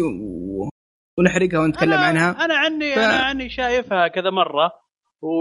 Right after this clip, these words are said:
Speaker 1: إيه.
Speaker 2: وأحب ال-، أح-، أحب ستار وورز،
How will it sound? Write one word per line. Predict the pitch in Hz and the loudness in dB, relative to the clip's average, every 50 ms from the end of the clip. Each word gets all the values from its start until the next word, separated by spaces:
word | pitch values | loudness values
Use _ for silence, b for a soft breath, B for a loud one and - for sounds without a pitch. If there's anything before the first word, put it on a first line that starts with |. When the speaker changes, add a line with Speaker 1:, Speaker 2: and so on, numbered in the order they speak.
| 170 170 165 | 2 2 4
Speaker 1:
إيه. | 151 151 151 | 4 4 2
Speaker 2:
وأحب | 165 165 165 156 190 190 - 254 247 208 175 156 180 | 2 2 2 2 0 2 2 0 -2 -2 -2 -2 -2
ال-، | 156 156 151 143 139 135 131 131 120 123 120 117 117 117 113 107 101 - 143 | 0 0 -2 -4 -6 -6 -8 -8 -8 -8 -8 -8 -10 -10 -12 -12 -8 -8 -6
أح-، | 143 | -4
أحب | 156 165 160 208 233 190 156 147 | -4 0 2 2 0 0 -2 -8
ستار | 147 - - 160 151 156 165 | -8 -6 -2 0 2 4 4
وورز، | 180 190 196 185 180 | 4 4 4 2 0